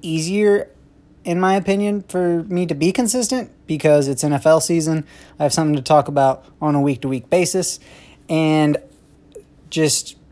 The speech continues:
straight out the gate, and I want you guys to hold me to this,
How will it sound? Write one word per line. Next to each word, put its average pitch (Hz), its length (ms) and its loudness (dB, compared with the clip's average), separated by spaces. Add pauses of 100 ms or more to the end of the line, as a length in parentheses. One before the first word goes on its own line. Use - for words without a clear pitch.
straight 170 260 4
out 156 100 6
the 151 60 -8
gate, 151 320 2 (1120)
and 147 100 -2
I 147 60 2
want 156 240 2
you 151 80 -4
guys 147 200 6
to 147 80 0
hold 151 280 4
me 147 120 0
to 208 200 0
this, 202 240 2